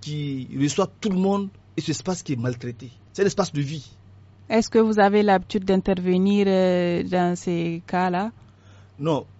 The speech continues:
Speaker 1: Moi, le ministère dans lequel je suis actuellement, c'est le ministère de la Ville. C'est un nouveau ministère. Pratiquement, on a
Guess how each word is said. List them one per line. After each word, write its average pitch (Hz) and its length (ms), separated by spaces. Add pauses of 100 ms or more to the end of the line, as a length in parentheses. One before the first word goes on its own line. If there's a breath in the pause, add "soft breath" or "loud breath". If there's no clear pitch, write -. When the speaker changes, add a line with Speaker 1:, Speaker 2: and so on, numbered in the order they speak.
Speaker 1:
Moi, 156 460
le 151 140
ministère 139 440
dans 156 160
lequel 135 280
je 117 80
suis 123 120
actuellement, 117 400
c'est 107 140
le 104 60
ministère 110 200
de 110 60
la 101 80
Ville. 117 200
C'est 117 240
un 139 40
nouveau 123 220
ministère. 101 380
Pratiquement, 117 840
on 104 160
a 98 360